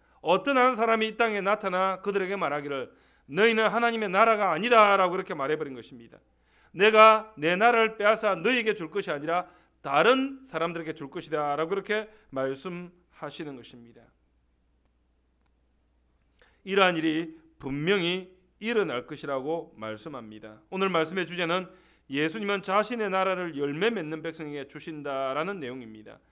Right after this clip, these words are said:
이 사실을 통해 다음 세 가지를 생각합니다. 첫째, 야훼 하나님은 자기 종들을 거절하고 자기 아들들을, 아들을 거절한 백성들에게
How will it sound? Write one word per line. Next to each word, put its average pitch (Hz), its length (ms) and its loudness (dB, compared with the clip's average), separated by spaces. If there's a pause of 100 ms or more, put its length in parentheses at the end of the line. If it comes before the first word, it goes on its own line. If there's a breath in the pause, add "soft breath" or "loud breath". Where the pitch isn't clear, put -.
(360)
이 214 160 -4
사실을 185 340 0
통해 190 240 0
다음 202 220 2
세 175 100 -10
가지를 185 340 -2
생각합니다. 151 680 -6
첫째, 190 420 -4 (480 loud breath)
야훼 214 180 6
하나님은 202 420 0
자기 208 360 -2
종들을 185 400 -4
거절하고 139 640 -6 (260 soft breath)
자기 196 380 2
아들들을, 202 720 2
아들을 208 520 2
거절한 196 640 2 (140)
백성들에게 143 680 -6